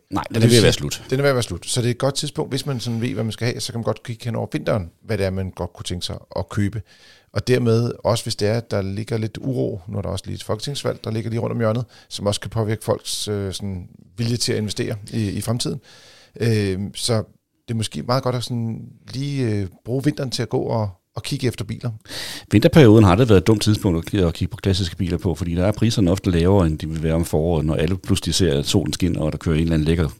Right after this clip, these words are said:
Speaker 1: øh, åben klassisk cabriolet forbi ude på Strandvejen, og så, sådan en vil jeg også have. Og hvis det alle sammen går ud og tænker det, ja, så stiger priserne jo.
Speaker 2: Hvordan rammer, øh, hvis man tager sådan helt, øh, nu har vi talt lidt sådan generelt om det, men selve benzinprisen, hvor meget påvirker det egentlig det klassiske bilejerskab?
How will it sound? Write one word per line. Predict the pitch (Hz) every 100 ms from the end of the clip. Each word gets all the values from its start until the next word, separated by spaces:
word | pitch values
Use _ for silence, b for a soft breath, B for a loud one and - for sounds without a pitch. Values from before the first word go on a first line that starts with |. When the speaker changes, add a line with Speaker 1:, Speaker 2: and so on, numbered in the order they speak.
| -
Speaker 1:
øh, | 82 73 -
åben | - 82 85
klassisk | 85 90 85 85
cabriolet | 82 73 73 76
forbi | 80 78 76
ude | 80
på | -
Strandvejen, | - 80 82 69
og | 73
så, | 82
sådan | 76 104
en | 85 73
vil |
jeg | 73
også | 85 82
have. | - B B B B
Og | 85
hvis | 80
det |
alle | 92
sammen | 98 76
går | 82
ud |
og | 76
tænker | 87 82
det, | 82 82
ja, |
så | 69 78
stiger | - -
priserne | 78 76 76 69
jo. | 73 - - -
Speaker 2:
Hvordan | 120 131 151 151
rammer, | 110 117 143 131 -
øh, | 101 90
hvis | 101
man | 113
tager | 104 113
sådan | 110 113 107
helt, | - 160 - -
øh, | 117
nu | 131
har |
vi | 139
talt | - 107
lidt | 110
sådan | -
generelt | 107 101 127 110
om | 107
det, | 113 113 B B B B
men | 117
selve | 110 - 143 165 -
benzinprisen, | 123 - 147 127 _ - 139 - 110 - _ _ -
hvor | 113
meget | 110 143 -
påvirker | - 139 151 135
det | 104 - -
egentlig | 127 131 120 107 _ _ _ _
det | 123
klassiske | - 110 - -
bilejerskab? | 98 104 87 - 57